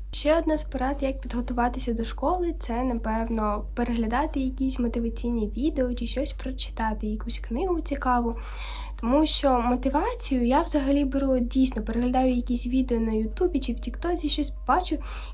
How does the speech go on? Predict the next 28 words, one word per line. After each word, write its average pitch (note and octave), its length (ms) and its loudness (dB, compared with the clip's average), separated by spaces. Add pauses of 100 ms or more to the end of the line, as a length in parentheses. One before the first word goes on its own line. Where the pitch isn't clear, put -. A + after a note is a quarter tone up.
і A#3 40 0
в A3+ 40 2
мене C#4+ 280 4
одразу B3+ 500 0
таке, A#3 400 -2
от, G#3+ 280 -6
що A#3 200 -2
так, A#3 340 4
я A3+ 100 2
вже A#3+ 180 0
хочу B3 380 0
вчитись, D#4+ 480 0
я B3+ 60 4
вже A#3 160 0
хочу B3+ 380 0
цього A3+ 260 -2
шкільного, A#3 680 2 (380)
такого, A3 440 0
шкільну C#4+ 400 8
рутину, B3+ 640 4
прокидатися C#4+ 640 4
вранці, A#3 580 4
ось B3+ 80 2
так D4 200 2
збиратись, C4 840 2
гарненько C#4+ 480 4
все, A#3 380 0
іти A#3 560 4